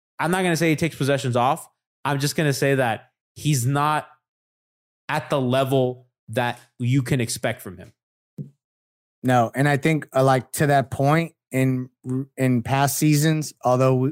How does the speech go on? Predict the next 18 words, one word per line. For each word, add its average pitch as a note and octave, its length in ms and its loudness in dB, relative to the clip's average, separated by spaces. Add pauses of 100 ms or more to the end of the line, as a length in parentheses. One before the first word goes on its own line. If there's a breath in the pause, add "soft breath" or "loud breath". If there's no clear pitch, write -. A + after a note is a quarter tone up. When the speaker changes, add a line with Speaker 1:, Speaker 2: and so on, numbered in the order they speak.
Speaker 2:
we C3 180 2
may C#3 220 2
not C3+ 220 2
love B2+ 180 4
all B2+ 160 4
the C3+ 100 2
marketing C3 540 0
ploys C3+ 500 0
done, C#3+ 440 -2 (480)
there D3 160 2
were E3 160 4
defensive D3 580 0
player D3+ 420 2
of B2+ 120 -2
the C3 100 0
year C#3 220 4
metrics C#3 520 0
shared C3+ 520 0